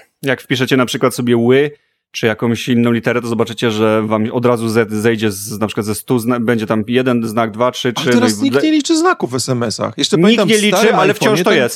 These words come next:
Speaker 2: tak?
Speaker 1: wciąż to jest,
Speaker 2: No bo
Speaker 1: tak.
Speaker 2: wiesz co, w starym iPhone'ie to ja jeszcze pamiętam, że było coś takiego, starym w sensie trzy G, że, że podawał mi liczbę znaków na samym, gdzieś tam z boku przy tym tekście, jak się wpisywało,
Speaker 1: Ale
Speaker 2: to
Speaker 1: podaje
Speaker 2: woli-
Speaker 1: do dzisiaj.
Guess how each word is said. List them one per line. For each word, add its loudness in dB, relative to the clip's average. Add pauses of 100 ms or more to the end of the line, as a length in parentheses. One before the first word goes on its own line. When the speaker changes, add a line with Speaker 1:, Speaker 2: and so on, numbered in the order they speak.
Speaker 2:
tak? 0
Speaker 1:
wciąż 0
to 0
jest, -2
Speaker 2:
No 2
bo 2
Speaker 1:
tak. -2
Speaker 2:
wiesz -2
co, -2
w -10
starym -2
iPhone'ie -2
to -2
ja 0
jeszcze -4
pamiętam, -2
że -2
było -2
coś -10
takiego, -6
starym -2
w -12
sensie -4
trzy -4
G, 0
że, -4
że -2
podawał -2
mi -4
liczbę -2
znaków -6
na -8
samym, -6
gdzieś -8
tam -2
z -6
boku -2
przy -8
tym -8
tekście, -4
jak -4
się -4
wpisywało, -2
Speaker 1:
Ale 0
Speaker 2:
to -2
Speaker 1:
podaje 2
Speaker 2:
woli- -2
Speaker 1:
do 2
dzisiaj. -2